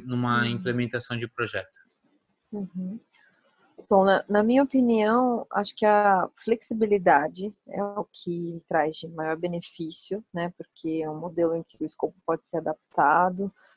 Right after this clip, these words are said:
Speaker 2: conforme a necessidade, conforme o tempo, né, de um projeto, sem que seja obrigatório algum contrato de mudança, né? Antigamente a gente ouvia falar muito, "Ah, é um S M,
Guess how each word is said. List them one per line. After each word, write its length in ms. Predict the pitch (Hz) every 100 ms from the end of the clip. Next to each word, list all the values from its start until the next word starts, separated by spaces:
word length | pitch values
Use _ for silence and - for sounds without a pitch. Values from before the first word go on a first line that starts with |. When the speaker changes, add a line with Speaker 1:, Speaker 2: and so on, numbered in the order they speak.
| _
Speaker 2:
conforme 460 | 180 - 170 160
a 20 | 165
necessidade, 760 | 165 151 - 156 147 160 165
conforme 360 | - 165 151 160
o 40 | 165
tempo, 640 | 170 165 196 185 196 190 -
né, 180 | 156 165
de 160 | 165
um 80 | 160
projeto, 720 | - 147 160 151 151 160 - 196 - - -
sem 240 | - - 185
que 100 | -
seja 680 | - 202 190 196 175 170 170
obrigatório 720 | 175 180 185 185 - 165 180
algum 220 | 185 190
contrato 580 | 180 185 190 175 160 -
de 140 | 180
mudança, 580 | 190 196 185 170 160 - 135
né? 180 | 139 151
Antigamente 360 | - 151 156
a 40 | -
gente 100 | -
ouvia 200 | 165 165 -
falar 220 | 156 185
muito, 340 | 175 170 -
"Ah, 260 | 165 226 208
é 40 | 170
um 100 | 185
S 200 | 190 214
M, 280 | 175 180